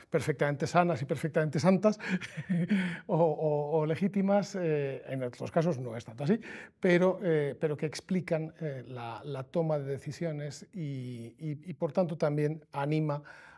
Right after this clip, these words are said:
a limitar el poder. Yo creo que la, la idea también de limitación del poder es algo que, que yo me llevé de la U F M y que traté de ponerlo en práctica en los cuatro años que fui consejero de Economía y, y, y Finanzas con, con Isabel Díaz Ayuso en la Comunidad de Madrid.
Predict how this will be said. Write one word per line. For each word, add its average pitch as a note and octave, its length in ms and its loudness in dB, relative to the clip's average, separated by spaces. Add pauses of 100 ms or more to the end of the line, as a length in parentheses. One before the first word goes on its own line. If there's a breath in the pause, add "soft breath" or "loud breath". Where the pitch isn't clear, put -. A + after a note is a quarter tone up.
a D3+ 140 -4
limitar C#3+ 600 0
el C#3 120 -10
poder. G#2+ 340 -14
Yo D3 160 -12
creo C3 140 -14
que B2 160 -12
la, A2+ 320 -12
la B2 240 -14
idea D3 260 -2
también C#3+ 300 -6
de C3+ 60 -6
limitación C3 640 -6
del C#3+ 160 -4
poder C#3+ 400 -2 (520 loud breath)
es C#3+ 200 -8
algo A#2+ 360 -10
que, A#2 340 -10
que C#3+ 140 -6
yo D3+ 80 0
me D#3+ 100 2
llevé D#3+ 220 2
de E3 60 4
la E3 60 6
U F3 120 4
F C#3+ 100 0
M G3 140 2
y - 20 -2
que G3 120 -2
traté D#3 320 2
de D3+ 100 4
ponerlo D3 280 -2
en C#3 60 -6
práctica D3+ 380 -6
en C#3 80 -4
los B2 120 -10
cuatro C3+ 360 -6
años C3+ 340 -8 (460 loud breath)
que D#3+ 120 0
fui C#3 440 -2
consejero C3 360 -6
de C#3+ 60 -2
Economía C3+ 640 -6
y, C3 60 -6
y, C3 680 -8
y C3 40 -10
Finanzas C#3+ 500 -6
con, B2 420 -10
con B2+ 180 -10
Isabel B2 460 -10
Díaz B2 220 -12
Ayuso B2+ 420 -10
en A#2+ 140 -10
la G#2+ 80 -10
Comunidad G#2+ 320 -12
de F#2 60 -14
Madrid. G2 240 -16